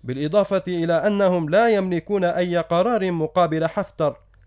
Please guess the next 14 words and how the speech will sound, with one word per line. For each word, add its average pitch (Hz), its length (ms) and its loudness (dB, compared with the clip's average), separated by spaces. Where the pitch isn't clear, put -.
الذي 147 420 -2
يملك 190 400 -2
كل 170 400 -2
شيء 190 380 -4
في 165 180 -6
برقة. 151 520 -4
وبحسب 190 540 -2
محللين 170 720 -4
فإن 147 340 -4
العودة 196 460 0
إلى 147 300 0
دستور 175 460 -6
واحد 196 360 -2
وخمسين 165 680 -4